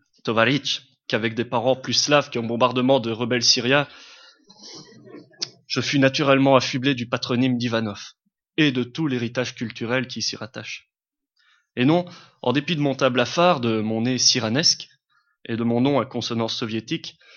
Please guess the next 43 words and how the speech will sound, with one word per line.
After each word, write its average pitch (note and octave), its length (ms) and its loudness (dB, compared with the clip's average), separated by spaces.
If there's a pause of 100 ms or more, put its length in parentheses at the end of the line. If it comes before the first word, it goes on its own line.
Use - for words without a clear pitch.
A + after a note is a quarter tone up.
(140)
je C3 120 -4
ne A2+ 40 2
suis C3+ 140 -2
pas C#3+ 120 4
né D3 100 4
dans C3+ 120 2
la A#2+ 100 2
région B2 240 -2
de - 60 -4
Tchernobyl. A#2 580 -4 (1120)
Non, A#2 180 0
pire - 360 -8
que A2+ 100 -8
ça, B2 280 -2
je A2 200 -12
suis - 240 -8
né A#2 100 -2
à G#2+ 100 -6
Verviers. A2+ 420 -14 (2000)
Non, F3+ 200 10
ce - 120 6
qui - 140 2
rend F3+ 240 8
ma, C#3 380 8 (260)
ma C#3+ 160 6
vie D#3+ 200 4
réellement D3 340 4
si C#3+ 140 2
compliquée, C3+ 460 2
mesdames B2 240 4
et A#2+ 100 0
messieurs, D3 440 2 (420)
c'est - 160 -4
que D3 100 2
j'ai C#3 120 4
un C#3 100 8
défaut D3 280 0
qui - 140 -4
me A#2 140 0
porte C3 280 0
bien B2 160 0
souvent B2 280 -2
préjudice. A2 720 -8